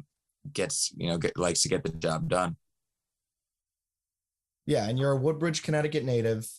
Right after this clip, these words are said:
Speaker 2: assistant coach to Yale, assistant coach to uconn, Amity High School, Eastern Connecticut. You're, you're, seems like you're Mister Connecticut baseball.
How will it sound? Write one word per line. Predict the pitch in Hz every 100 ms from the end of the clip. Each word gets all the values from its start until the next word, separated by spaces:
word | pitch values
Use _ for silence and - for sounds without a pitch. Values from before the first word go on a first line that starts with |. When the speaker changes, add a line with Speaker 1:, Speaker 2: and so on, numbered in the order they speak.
| -
Speaker 2:
assistant | 98 - 101 101
coach | 107 101 -
to | 87
Yale, | 107 131 135
assistant | 120 113 - 104
coach | 104 95 -
to |
uconn, | 98 107 - 107 107 101 -
Amity | 107 101 92
High | 90 90
School, | - - 92
Eastern | 110 104
Connecticut. | 90 101 90 87 85 71 _
You're, | 110 113
you're, | 107 110 127 139 135 -
seems | - 156 147
like | 117
you're | 123
Mister | 113 117 113
Connecticut | - 110 98 92 -
baseball. | 92 90 - 82